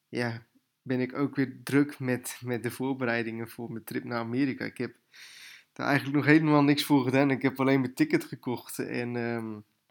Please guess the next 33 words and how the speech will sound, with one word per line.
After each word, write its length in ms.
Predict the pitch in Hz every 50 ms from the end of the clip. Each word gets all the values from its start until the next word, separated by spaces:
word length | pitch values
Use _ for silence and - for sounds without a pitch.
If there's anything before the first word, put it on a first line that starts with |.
| _ _ _ _ _ _ _ _ _ _ _ _ _ _ _ - -
ja, 120 | - 120 110
that's 280 | 110 120 117 - -
it. 280 | 147 147 143 147 - -
Dus 140 | 120 110 -
dan 100 | 120 117
moet 160 | 117 120 117
ik 120 | 113 110
deze 240 | 113 117 120 113 113
week 160 | 117 120 117
moet 180 | 123 120 117 120
ik 120 | 123 -
allemaal 280 | 127 123 120 120 120 113
gaan 120 | 110 113
doen. 160 | 110 120 131
Ik 100 | 135 131
was 360 | - 120 123 117 - - - _ - - - - - - - - - - - _ _ _ _
niet 200 | - 139 151 147
vergeten 460 | 147 131 143 135 127 127 127 127 120
om, 260 | 120 123 123 120 120
eh, 100 | 120 120
om, 280 | 123 120 120 117 117 120
eh, 180 | 120 117 117
afgelopen 520 | 110 117 117 - - 127 123 123 123 123 113
vrijdag 500 | - - 123 123 135 135 123 123 120 -
om 160 | 123 120 117
een, 140 | 117 117 117
eh, 140 | 117 117 120
om 100 | 117 113
een 80 | 110
creditcard 540 | - - 127 131 135 139 - - 127 123 127
aan 200 | 120 120 120 110
te 100 | 113 113
vragen. 460 | 110 117 113 110 110 104 - 107 -